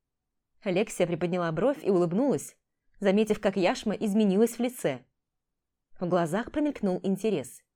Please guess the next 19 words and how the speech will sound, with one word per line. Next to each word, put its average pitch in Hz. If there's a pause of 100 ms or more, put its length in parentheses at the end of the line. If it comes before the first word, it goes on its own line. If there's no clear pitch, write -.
(320)
Мошенница 185 (220)
слишком 285
хорошо 277
изучила 190
слабые 180
места 160
своих 165
товарищей. 156 (1600)
«На 403
денежки 294
не 269
наплевать!» 240 (960)
Яшма 220
вздохнула, 226
сдаваясь. 160 (800)
«Думаешь, 320 (300)
их -
получится 403
вернуть? 320